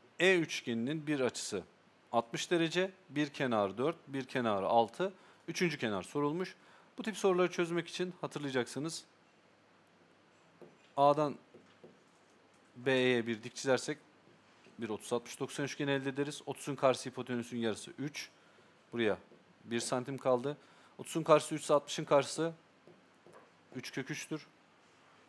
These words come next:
A H E üçgeninde Pisagor teoreminden x kare eşittir üç kök üçün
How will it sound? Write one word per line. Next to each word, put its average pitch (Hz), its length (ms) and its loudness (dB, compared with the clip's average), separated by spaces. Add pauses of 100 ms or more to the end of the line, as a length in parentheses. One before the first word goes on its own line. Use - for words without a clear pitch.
(1900)
A 165 360 10 (460)
H 156 180 8 (500)
E 147 180 2
üçgeninde 123 480 -4
Pisagor 127 380 0
teoreminden 110 640 -2 (380)
x - 220 -6
kare 110 220 2
eşittir - 520 -6 (1080)
üç 123 160 -10
kök 127 200 -8
üçün 135 300 -8